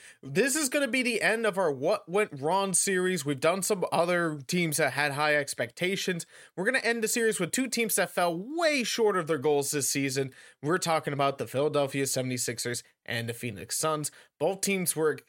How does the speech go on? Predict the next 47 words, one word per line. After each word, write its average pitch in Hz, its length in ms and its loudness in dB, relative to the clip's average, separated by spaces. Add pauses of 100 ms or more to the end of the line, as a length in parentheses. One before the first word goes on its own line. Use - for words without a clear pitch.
(100)
at 156 100 2
least 170 300 0
expected 156 600 -2
to 143 80 -4
reach 139 400 -2
the 220 160 0
N 214 100 0
B 208 220 0
A - 20 -4
Finals 202 560 -2 (260)
to 170 120 0
some 190 300 2
degree, 185 420 0 (240)
but 165 160 2
they 180 100 2
both 185 320 0
made 202 180 2
a 190 60 0
second 165 380 0
round 147 280 -2
exit. 151 460 0 (300)
The 135 360 0
Suns 156 360 0
lost 147 220 0
to 127 60 -6
the 117 100 -6
Mavericks, 160 460 0
the - 80 -4
seventy-sixers 123 680 -4
lost 117 220 -4
to 110 80 -8
the 101 80 -10
Heat. - 420 -4 (320)
And 160 160 0
there's 233 140 4
a 302 40 -6
lot 311 240 2
of 208 60 -8
blame 247 380 0
being 208 200 -2
passed 196 320 0
around 196 280 2
on 165 100 -4
both 190 240 -4
teams, 208 340 -2
but 165 180 -2
what 233 260 -2